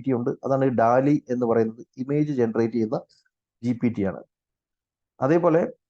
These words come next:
നമുക്കിപ്പോ ക്യാൻവ, നമ്മൾ സ്ഥിരമായിട്ട് ഉപയോഗിക്കാറുള്ള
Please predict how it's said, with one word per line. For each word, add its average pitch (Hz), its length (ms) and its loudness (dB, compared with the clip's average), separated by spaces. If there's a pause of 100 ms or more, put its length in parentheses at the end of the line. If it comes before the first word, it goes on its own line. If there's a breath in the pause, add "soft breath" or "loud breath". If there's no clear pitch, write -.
(720)
നമുക്കിപ്പോ 170 320 2 (140)
ക്യാൻവ, 151 360 4
നമ്മൾ 131 140 2 (120)
സ്ഥിരമായിട്ട് 143 440 0 (160)
ഉപയോഗിക്കാറുള്ള 131 520 2